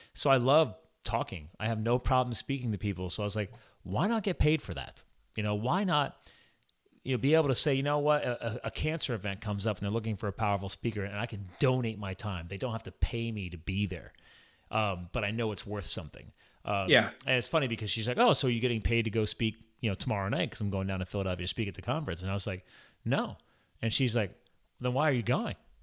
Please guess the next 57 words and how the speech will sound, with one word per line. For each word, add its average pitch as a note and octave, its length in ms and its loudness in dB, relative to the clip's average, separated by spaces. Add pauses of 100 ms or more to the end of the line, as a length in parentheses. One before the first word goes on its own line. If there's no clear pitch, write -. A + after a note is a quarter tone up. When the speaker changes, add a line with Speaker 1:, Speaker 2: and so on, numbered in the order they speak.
(180)
Speaker 1:
I B2 80 0
said, A#2+ 160 0
"'Cause A#2 160 0
number A#2+ 140 0
one, C#3+ 260 2
I A#2 60 2
committed C3 400 -2
to A2+ 80 -4
go G#2+ 140 2
last F2+ 340 -2
year. E2 320 -6
I G#2 80 -2
bought A2+ 240 2
a G#2+ 40 0
ticket B2 300 -2
as F#2+ 180 0
an F#2+ 120 -2
attendee A2 340 -2
before A2+ 320 0
they A2 100 2
even G#2+ 200 0
asked G#2 400 -4
me F#2+ 100 -2
to F2 80 -6
become F2 260 -6
a E2+ 60 -6
speaker." F#2 520 -6 (440)
And A#2 140 -2
I A#2+ 60 2
was A#2 120 -2
like, B2+ 140 0
"Third E3+ 200 0
of C#3 100 0
all, A2 180 2
it's A2+ 180 -2
only E3 160 2
their B2 140 0
third B2+ 480 0
annual A#2 380 0
<coughs> - 180 2
conference. - 500 -4 (420)
I'm D#3 220 6
investing B2 480 2
in G#2+ 140 0
them G#2+ 200 2
and G2 140 0
they're G#2 100 0
investing F#2+ 440 -2
in F2 180 -6
me. E2 220 -8 (260)
We're A#2+ 100 -4
gonna D#3+ 200 -2
get C3 160 0
something G#2+ 280 0
out G#2+ 140 2
of F#2+ 100 0
it." E2+ 140 -6